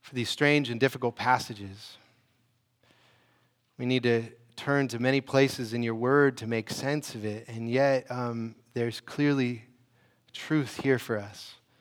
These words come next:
And we pray that the hope that, that Jesus is now enthroned in heaven would be the source of our endurance, our loyalty to you.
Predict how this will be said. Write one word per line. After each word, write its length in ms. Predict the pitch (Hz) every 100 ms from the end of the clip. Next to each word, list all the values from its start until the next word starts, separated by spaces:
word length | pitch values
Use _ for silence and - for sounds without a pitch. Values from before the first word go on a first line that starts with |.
| _ _ _ _ _ _ _ _ _ -
And 140 | 135
we 140 | 147 170
pray 580 | - 180 190 202 165
that 260 | 139 139 139 - - _ -
the 180 | - 139
hope 440 | 131 - 185 175 131
that, 260 | 127 135 - - 143
that 140 | 131
Jesus 480 | 113 135 185 165 -
is 120 | 127
now 200 | 139 151
enthroned 400 | 135 - 147 143
in 80 | 127
heaven 480 | 120 165 139 123 127
would 240 | 135 135
be 120 | 147
the 140 | 156 143
source 720 | - - 165 175 156 - -
of 200 | 135 117
our 380 | 127 139 151 151
endurance, 920 | 147 120 113 120 139 175 - - - - _ _ _ _ _ _ _ _ _
our 120 | 113 113
loyalty 600 | 113 120 143 147 143 135
to 140 | 123
you. 380 | 120 120 151